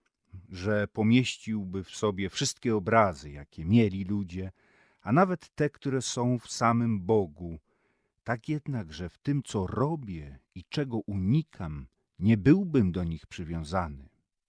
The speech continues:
i żadnego z nich wraz z ich przed i po nie zatrzymywałbym jako swojej własności,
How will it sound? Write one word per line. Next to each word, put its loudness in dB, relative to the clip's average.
i 0
żadnego 6
z 0
nich 4
wraz 2
z -8
ich -8
przed 0
i -6
po 4
nie 8
zatrzymywałbym 0
jako -12
swojej -6
własności, -12